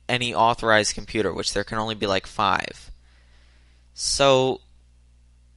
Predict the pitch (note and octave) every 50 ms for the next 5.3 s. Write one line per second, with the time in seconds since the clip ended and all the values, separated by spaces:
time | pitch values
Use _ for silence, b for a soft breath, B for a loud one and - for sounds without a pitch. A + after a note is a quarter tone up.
0 | _ _ - C3 D3+ F3 - - E3+ D3+ C#3+ C#3+ C#3 C3 A#2+ - - - A2 A#2
1 | C3 D#3 E3+ F3+ E3 D3+ C#3 C3 A#2+ - - - D#3 D#3+ C#3 G#2 G2 G#2 - -
2 | - - - - - - _ _ _ _ _ _ _ _ - - - - A#2 A#2
3 | A#2 A#2 A#2 A#2 A2+ A2+ A2+ A2+ - - - G#2+ A#2 A2+ B2 C3 C#3 C3+ C3+ C3+
4 | C3+ C3 A#2 - - - - A#2+ A#2+ B2 C3 - - - - - F#2 G2+ A#2+ C3
5 | D#3 E3 D3+ A#2+ A2+ A2+